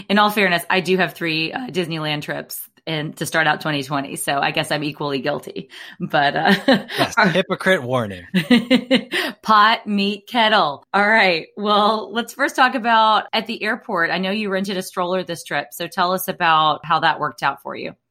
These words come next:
Speaker 2: Yeah, so before I talk about my experience with Orlando Stroller Rentals, obviously they're a new ad sponsor for the show, which we're pretty excited about. But I wanna make sure everyone knows that, you know,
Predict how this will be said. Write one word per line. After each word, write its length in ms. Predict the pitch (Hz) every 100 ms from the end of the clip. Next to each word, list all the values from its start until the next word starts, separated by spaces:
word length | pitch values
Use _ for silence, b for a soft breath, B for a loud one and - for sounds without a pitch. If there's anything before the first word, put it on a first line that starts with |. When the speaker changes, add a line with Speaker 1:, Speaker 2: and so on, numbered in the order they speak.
| _ _ -
Speaker 2:
Yeah, 120 | 120
so 180 | - 113
before 240 | 113 165
I 40 |
talk 180 | 156 165
about 160 | 151 139
my 120 | 131
experience 360 | 117 - 123 120
with 100 | 113
Orlando 360 | 110 113 117
Stroller 320 | - 123 107
Rentals, 420 | 95 90 95 95 -
obviously 440 | 113 131 - 131
they're 140 | 120 110
a 40 |
new 160 | 123 -
ad 220 | 120 123
sponsor 320 | - 110 113
for 120 | 110
the 80 | 101
show, 360 | - 90 87 113
which 180 | 110 107
we're 60 |
pretty 220 | 95 139
excited 360 | 139 - 104 95
about. 280 | 87 85 92
But 80 | 120
I 40 |
wanna 200 | 147 160
make 100 | 147
sure 160 | 147 139
everyone 300 | 147 147 131
knows 240 | 123 113
that, 240 | 113 98 -
you 80 | 110
know, 180 | 98